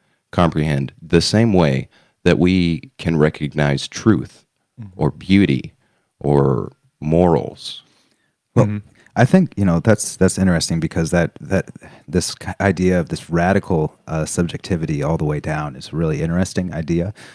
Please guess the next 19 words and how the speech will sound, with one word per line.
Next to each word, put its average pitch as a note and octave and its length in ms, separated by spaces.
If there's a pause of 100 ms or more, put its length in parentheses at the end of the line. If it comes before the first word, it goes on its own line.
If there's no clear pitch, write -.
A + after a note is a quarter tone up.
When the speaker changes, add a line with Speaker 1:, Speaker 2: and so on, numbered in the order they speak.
(200)
Speaker 3:
The C2+ 120
idea D#2 260
that D2 200
cells E2 540
can D2+ 360
feel F2+ 480
and D#2 240 (120)
perhaps F#2+ 340
they E2+ 80
can't - 180
understand E2+ 560
in D#2 80
the D#2 80
same E2 300
way D#2 180
that, - 200 (260)
that D#2+ 200
we G#2 140
do, F#2 260